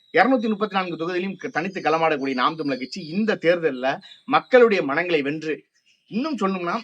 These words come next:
எல்லா பிரச்சனைக்கும் சீமான் மட்டும்தான் போராடுறாரு. எந்தெந்த பிரச்சனைக்கெல்லாம் சீமான் போய் களத்துல நின்றாரோ அத்தனை வாக்குகளும் சீமானுக்காக இந்த ரெண்டாயிரத்தி இருபத்தி ஆறு தேர்தலில்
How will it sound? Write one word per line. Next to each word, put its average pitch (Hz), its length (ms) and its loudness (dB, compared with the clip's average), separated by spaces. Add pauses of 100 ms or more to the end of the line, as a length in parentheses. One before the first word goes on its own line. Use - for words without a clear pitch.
(200)
எல்லா 254 540 2
பிரச்சனைக்கும் 247 500 2
சீமான் 208 240 2
மட்டும்தான் 190 420 -2
போராடுறாரு. 151 500 2 (380)
எந்தெந்த 190 360 -6
பிரச்சனைக்கெல்லாம் 185 680 -2
சீமான் 185 340 -2
போய் 160 120 -4
களத்துல 165 360 -4
நின்றாரோ 139 460 -2 (160)
அத்தனை 214 560 -4 (560)
வாக்குகளும் 170 600 0
சீமானுக்காக 160 600 0
இந்த 143 340 -2
ரெண்டாயிரத்தி 160 380 2
இருபத்தி 147 380 -4
ஆறு 123 200 -2
தேர்தலில் 139 460 -6